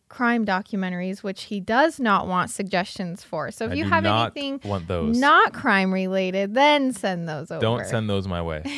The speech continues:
Speaker 1: <laughs> Send 'em my way.
Speaker 2: <laughs>
Speaker 1: Okay. Our case sources this week are Times Reporter dot com, morning journal dot com, and a episode of House of Horror Kidnapped called The Road to Hell.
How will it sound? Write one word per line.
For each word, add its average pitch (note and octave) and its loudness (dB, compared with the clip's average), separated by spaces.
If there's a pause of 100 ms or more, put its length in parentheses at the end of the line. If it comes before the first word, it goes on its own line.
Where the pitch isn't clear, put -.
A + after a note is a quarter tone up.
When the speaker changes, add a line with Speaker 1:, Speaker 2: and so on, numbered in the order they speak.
(300)
Speaker 1:
<laughs> - -20
Send C#4+ 2
'em A3+ 2
my F#3+ 4
way. D3 0
Speaker 2:
<laughs> - -14 (640)
Speaker 1:
Okay. C4 2
Our C4+ 0
case E4 -6
sources C#4 -4
this C#4 -6
week C4+ -6
are G#3+ 0
Times B3 -4
Reporter D4 -4
dot A#3 -2
com, C#4 -2
morning A#3 0
journal A#3+ -4
dot G#3+ -6
com, B3 -6 (440)
and A3 -4 (100)
a G#3 -6
episode A#3 -6
of G#3+ -8
House A3 -6
of A3+ -10
Horror G#3+ -4
Kidnapped A3+ -6
called G3+ -4
The F#3+ -4
Road F#3+ -6
to A3 -6
Hell. - -10